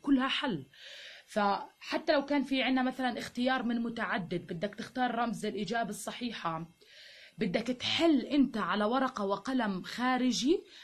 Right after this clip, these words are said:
علشان تتمكن إنك توصل للإجابة النهائية، وبعدين تحددها عندي على الجهاز. فبموعد امتحان الكيمياء حضر حالك إنه يكون في عندك ورقة وقلم،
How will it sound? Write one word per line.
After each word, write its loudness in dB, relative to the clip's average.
علشان 2
تتمكن -2
إنك -6
توصل -4
للإجابة -2
النهائية، 0
وبعدين 0
تحددها -2
عندي -2
على -2
الجهاز. -4
فبموعد -2
امتحان -2
الكيمياء 0
حضر -2
حالك -2
إنه -2
يكون -4
في -2
عندك -2
ورقة 0
وقلم، 0